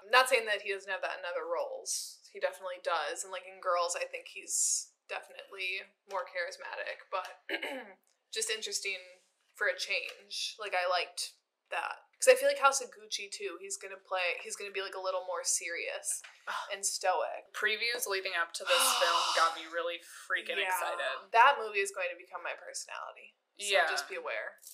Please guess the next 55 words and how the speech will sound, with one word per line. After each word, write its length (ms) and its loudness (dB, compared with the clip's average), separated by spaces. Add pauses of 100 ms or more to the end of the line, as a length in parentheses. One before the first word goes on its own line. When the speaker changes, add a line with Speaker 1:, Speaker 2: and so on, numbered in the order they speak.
(120)
Speaker 2:
I'm 260 4
ready 240 4
for 180 -2
that. 320 4
I'm 180 -4
Speaker 1:
I'm 60 -16
Speaker 2:
ready 240 2
for 220 -2
Speaker 1:
so 140 -2
Speaker 2:
Spencer. 200 -8
Speaker 1:
excited. 400 0
Speaker 2:
Honestly, 880 -2
West 220 0
Side 180 -2
Story 320 -4
I'm 200 -4
gonna 160 -8
go 140 -8
see 240 -8
because 640 -10 (100)
I 80 -6
just 240 -14
love 180 -10
musicals 600 -16
and 100 -18
I 140 -14
love 160 -18
that 220 -2
musical. 520 -4
Speaker 1:
I 140 -2
don't 180 -2
know 140 -4
what 100 -6
it's 160 -12
about 240 -16
Speaker 2:
Even 220 2
though 200 0
Speaker 1:
whatsoever. 220 -2
Speaker 2:
Ansel 220 0
Elgort 760 -8
Speaker 1:
Isn't 280 -10
it? 160 -6 (260)
So 180 4
I 160 10
thought 240 12
they 140 4
were 160 -4
going 320 -6
to 140 -6
redo 600 -8
it, 320 0
but 220 -6 (460)
I 120 -2
guess 640 -2
not. 380 -6